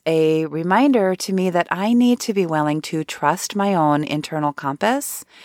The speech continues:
in order to navigate a world where so much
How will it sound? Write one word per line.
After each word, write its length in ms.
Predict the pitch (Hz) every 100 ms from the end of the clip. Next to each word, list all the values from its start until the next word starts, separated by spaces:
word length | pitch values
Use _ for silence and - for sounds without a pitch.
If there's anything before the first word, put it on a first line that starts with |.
| - - -
in 160 | 202 208
order 260 | 180 190
to 120 | 190
navigate 520 | 180 160 160 175 180 170
a 60 |
world 320 | 151 156 175
where 180 | 170 156
so 320 | 156 - 180
much 400 | 202 175 165 -